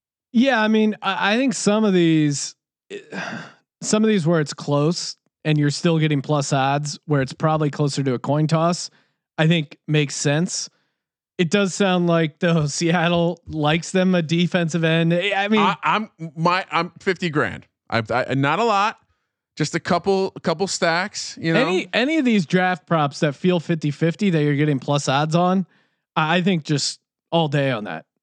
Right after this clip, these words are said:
Speaker 1: uh, all day. This one, it's one of my big boys here. Eagles, first player selected, offense, minus three hundred. Give me two hundred thousand dollars on that.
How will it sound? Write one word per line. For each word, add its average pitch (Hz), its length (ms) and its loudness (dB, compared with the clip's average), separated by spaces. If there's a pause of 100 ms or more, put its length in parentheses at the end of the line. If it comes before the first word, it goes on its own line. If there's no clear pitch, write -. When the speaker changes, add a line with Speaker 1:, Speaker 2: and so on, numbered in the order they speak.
(100)
Speaker 1:
uh, 160 300 -4
all 175 200 0
day. 120 340 -6 (520)
This 214 220 2
one, 156 400 2 (300)
it's - 80 -6
one 185 140 4
of 185 40 4
my 175 140 4
big 165 280 0
boys 135 400 -2
here. 117 360 -2 (640)
Eagles, 175 500 0
first 180 300 -2
player 170 260 2
selected, 143 600 -2 (180)
offense, 160 760 -4 (340)
minus 196 500 0
three 175 280 2
hundred. 147 440 0 (400)
Give 208 140 4
me 196 140 2
two 220 320 2
hundred 185 340 2
thousand 160 420 0
dollars 151 640 0
on 147 280 0
that. 147 560 -2